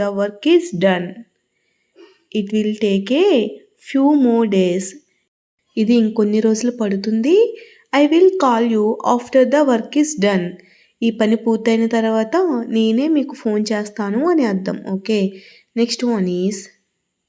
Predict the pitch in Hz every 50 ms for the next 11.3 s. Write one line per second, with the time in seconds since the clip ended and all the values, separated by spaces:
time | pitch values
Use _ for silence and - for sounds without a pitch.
0 | _ _ _ _ _ _ _ _ _ _ _ _ _ _ _ _ _ _ _ _
1 | _ _ _ _ _ _ _ _ _ _ _ - 254 285 320 302 247 226 226 269
2 | 330 381 381 - - - 262 277 277 247 240 226 214 226 240 233 - 339 349 349
3 | 349 269 233 214 208 196 202 208 190 180 180 - - - _ - 214 220 220 220
4 | 226 240 254 247 240 226 220 214 214 214 208 214 285 349 349 269 226 202 196 196
5 | 196 196 190 185 190 208 214 190 185 190 190 - - _ _ _ _ _ _ _
6 | _ _ _ _ - 208 208 196 202 208 208 208 208 196 196 196 190 196 196 -
7 | - 233 226 226 233 214 208 202 196 233 302 359 381 294 233 214 - - - _
8 | _ - 233 226 226 226 226 226 226 220 214 214 208 202 196 202 240 247 226 220
9 | 208 208 214 220 233 240 240 226 226 220 190 196 - 208 202 208 202 202 196 196
10 | 196 196 185 190 233 302 349 330 277 254 247 247 247 247 226 208 202 202 220 220
11 | - - - 202 190